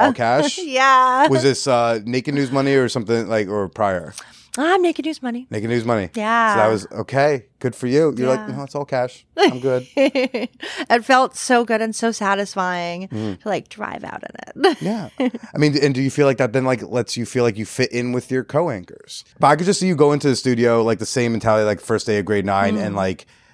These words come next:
Speaker 1: okay, uh, all the, all the richer girls and all the this, that, and,
Speaker 2: <laughs>
Speaker 1: and not feeling like you maybe match up.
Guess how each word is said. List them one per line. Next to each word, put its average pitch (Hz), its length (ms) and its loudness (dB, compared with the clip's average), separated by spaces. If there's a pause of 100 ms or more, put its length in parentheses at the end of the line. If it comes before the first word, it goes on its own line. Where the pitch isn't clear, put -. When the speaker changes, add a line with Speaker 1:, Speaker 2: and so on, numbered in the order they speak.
(140)
Speaker 1:
okay, 101 260 -2
uh, 98 140 -2 (240)
all 101 140 -6
the, 101 260 -2
all 98 160 -4 (240)
the 76 120 -12
richer 104 320 -6
girls 101 340 -4
and 98 100 -6
all 95 100 0
the 98 100 -4
this, 101 160 -2
that, 98 460 2
and, 95 240 -6 (120)
Speaker 2:
<laughs> - 100 -20
Speaker 1:
and 107 300 -4
not 101 160 2
feeling 104 180 -4
like 95 160 -6
you 101 100 -8
maybe 95 240 -6
match 90 340 -6
up. 87 360 -6